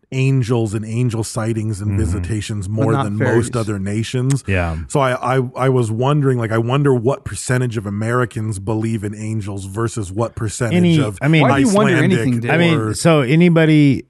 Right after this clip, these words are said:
Speaker 2: how many religious people are there? You know what I
Speaker 1: Right.
Speaker 2: mean? Like,
Speaker 3: What
Speaker 2: that's,
Speaker 3: percentage
Speaker 2: that's
Speaker 3: of
Speaker 2: gonna be
Speaker 3: Americans
Speaker 2: your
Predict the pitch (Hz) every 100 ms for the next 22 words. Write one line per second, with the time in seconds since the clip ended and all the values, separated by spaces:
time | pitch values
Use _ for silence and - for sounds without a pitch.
0 | - 104 143 143 139 135 123 117 117 123
1 | 117 - 101 87 82 85 85 82 80 _
2 | _ 113 123 117 113 117 110 101 113 110
3 | 139 117 113 127 117 101 104 101